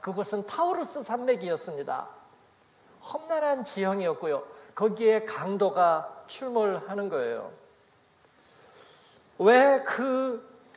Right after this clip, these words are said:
복음의 황금어장인 대도시를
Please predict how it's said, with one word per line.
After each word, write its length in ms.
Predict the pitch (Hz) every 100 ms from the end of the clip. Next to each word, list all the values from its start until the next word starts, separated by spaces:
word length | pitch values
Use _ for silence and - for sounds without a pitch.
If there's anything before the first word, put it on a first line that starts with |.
| - _ _ _ _ _ _ -
복음의 480 | 208 226 240 233 240
황금어장인 1120 | - 349 320 320 233 240 226 240 240 214 202
대도시를 1200 | - - - 277 285 220 220 262 220 170 135 123